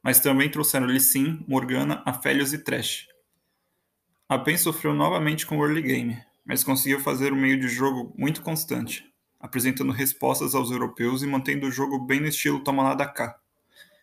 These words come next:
Esse jogo mostrou como a pen estava à vontade para dar suas chamadas, tanto é que ficamos a dois ataques da vitória.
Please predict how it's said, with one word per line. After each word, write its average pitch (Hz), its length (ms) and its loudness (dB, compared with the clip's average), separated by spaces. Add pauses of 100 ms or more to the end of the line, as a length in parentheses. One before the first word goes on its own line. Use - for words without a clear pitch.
(180)
Esse 139 180 2
jogo 160 240 2
mostrou 151 280 0
como 156 160 0
a 151 40 2
pen 151 160 -2
estava 147 280 2
à 135 60 0
vontade 139 460 0
para 135 160 0
dar 131 140 0
suas 139 160 -4
chamadas, 117 680 -4
tanto 131 280 0
é 135 80 4
que 135 80 -4
ficamos 135 500 -2
a 131 80 2
dois 139 240 0
ataques - 360 -2
da 135 100 -2
vitória. 117 520 -6